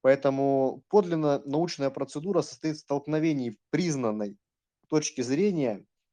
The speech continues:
с, возможно, большим количеством значимых фактов. При этом исключение альтернатив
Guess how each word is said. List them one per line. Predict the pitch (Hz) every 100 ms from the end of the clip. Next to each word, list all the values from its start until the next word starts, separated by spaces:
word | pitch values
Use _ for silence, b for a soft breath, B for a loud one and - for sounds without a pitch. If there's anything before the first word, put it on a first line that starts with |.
| _
с, | -
возможно, | 123 151 156 143 135
большим | 135 113 170 165 139
количеством | - 131 156 - 127
значимых | 113 127 - 131 131
фактов. | 147 117 - - _ _ _ _ _ _ _ _ b b b _ _ -
При | 147
этом | 151 143 -
исключение | 147 - 165 - 165 139
альтернатив | 135 143 143 151 208 208